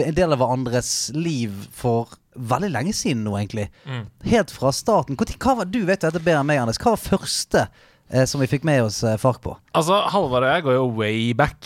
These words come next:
Speaker 1: Ja.
Speaker 2: Ehm, vi, vi, to tusen og tolv tror jeg var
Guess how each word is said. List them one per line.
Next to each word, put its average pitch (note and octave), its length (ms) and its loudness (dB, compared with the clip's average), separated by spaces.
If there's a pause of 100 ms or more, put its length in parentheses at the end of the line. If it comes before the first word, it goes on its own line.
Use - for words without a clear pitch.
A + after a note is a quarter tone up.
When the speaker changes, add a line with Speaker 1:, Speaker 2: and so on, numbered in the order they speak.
(140)
Speaker 1:
Ja. C3 140 2
Speaker 2:
Ehm, C#3+ 840 0 (240)
vi, B2+ 220 -2
vi, C3+ 160 0 (180)
to D3+ 180 -8
tusen C#3+ 200 -6
og - 40 -20
tolv B3+ 380 -4 (300)
tror D#3+ 160 0
jeg - 20 2
var F3+ 80 0